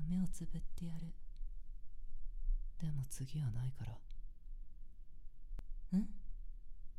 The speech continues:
なぜそんなに悲しい顔で泣くんだ？もっとにこやかな表情を見せてほしい。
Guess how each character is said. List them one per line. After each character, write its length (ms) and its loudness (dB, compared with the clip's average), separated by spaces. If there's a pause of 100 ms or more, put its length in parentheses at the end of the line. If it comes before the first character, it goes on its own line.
(320)
な 160 0
ぜ 120 -2
そ 200 -2
ん 80 2
な 100 2
に 180 2
悲 200 4
し 140 0
い 40 0
顔 200 2
で 120 2
泣 160 2
く 140 0
ん 100 2
だ？ 80 -6 (1300)
も 100 2
っ 40 0
と 160 -2
に 160 0
こ 140 -2
や 100 2
か 140 2
な 100 4 (100)
表 200 0
情 80 2
を 160 2
見 80 2
せ 160 10
て 100 6
ほ 140 4
し 160 0
い。 120 -2